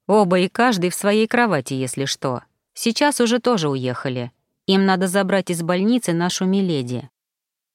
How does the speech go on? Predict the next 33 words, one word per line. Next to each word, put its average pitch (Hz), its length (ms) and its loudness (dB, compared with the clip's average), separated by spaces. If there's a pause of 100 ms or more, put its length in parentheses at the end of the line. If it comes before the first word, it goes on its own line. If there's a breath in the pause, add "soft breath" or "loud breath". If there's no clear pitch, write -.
(140)
Видя, 202 300 2
что 214 200 -2
девушка 202 440 0
готова 202 380 0
расплакаться 208 720 -2
и, 165 80 0
скорее 196 340 0
всего, 208 280 -2
мало 208 320 2
что 180 220 -4
услышала 180 540 -2
из 170 60 -4
его 175 280 -2
слов, 254 520 -2 (220)
Михкель 196 480 2
сжалился 190 640 0
над 156 240 -2
ней, 139 300 -2 (180)
дотянулся 233 600 0
до 190 100 0
её 214 260 2
худенькой 208 520 0
руки 208 300 -2
через 196 340 -4
стол 294 420 -2 (320)
и, 233 100 4
взяв 269 280 4
её 240 240 4
ладошку 240 420 0
в 196 60 -2
горячую 208 500 0
ладонь, 233 360 0
пояснил. 175 760 -2